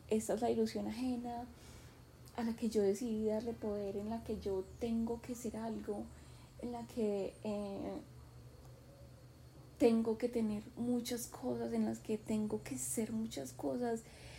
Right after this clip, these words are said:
y en las que me he olvidado de ser yo. Para mí, bajar estos días a la sombra ha sido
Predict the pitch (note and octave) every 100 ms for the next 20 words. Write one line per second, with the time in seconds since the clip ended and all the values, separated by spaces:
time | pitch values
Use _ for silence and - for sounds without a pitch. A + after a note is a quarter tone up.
0 | - - - A3+ A3 G#3 G#3 A3+ G#3+ G#3+
1 | G#3+ A3 A3+ B3+ B3+ B3 A#3 A#3 A3+ B3
2 | B3+ B3+ B3+ - - - - - - -
3 | - - - - - - - - - -
4 | - - - A#3 A3 G#3+ G#3+ G#3+ G#3+ A3+
5 | - - - - - - - - - -
6 | - A3 A#3+ B3+ B3+ C4 - B3+ - C4+
7 | B3 C4 C4+ B3 A#3 G#3+ A3 G3+ G3+ G#3
8 | A3+ C4 - - - - - - - -
9 | - - - - - - - - - -
10 | - - - - - - - - - -
11 | - - - - - - - - - -
12 | - - - - - - - - - A3
13 | A3 A3 B3 C4+ C4+ C#4 C4+